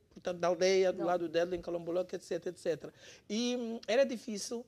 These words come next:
Speaker 1: naquela altura, um jovem publicar um livro e não ver, não, não, não ver presente. Convidado ou não, ele fazia-se presente e dava o seu testemunho, a-, ajudava, explicava.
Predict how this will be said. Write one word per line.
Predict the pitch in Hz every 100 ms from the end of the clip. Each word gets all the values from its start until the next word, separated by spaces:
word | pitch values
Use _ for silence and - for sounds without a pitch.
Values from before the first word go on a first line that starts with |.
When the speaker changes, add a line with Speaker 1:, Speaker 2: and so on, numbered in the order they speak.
| _
Speaker 1:
naquela | 170 151 180
altura, | 175 170 180 196
um |
jovem | 196 202 190 196
publicar | 196 175 170 196
um | 196
livro | 208 190 208 202
e | 190 190 196 202
não | 208
ver, | 202 208
não, | 220 208
não, | 202 202
não | 202 208
ver | 202
presente. | 196 208 202 165 - _ _ _ _ _ _ _ _ _ -
Convidado | - 285 285 226 262 311
ou |
não, | 294 202
ele | 208
fazia-se | 214 190 220 -
presente | - 190 214 233
e | 233
dava | 247 254
o |
seu | 240 247
testemunho, | 226 - 220 240
a-, | 226 202 202
ajudava, | 214 233 214 220 214 220
explicava. | - 214 208 220 226 220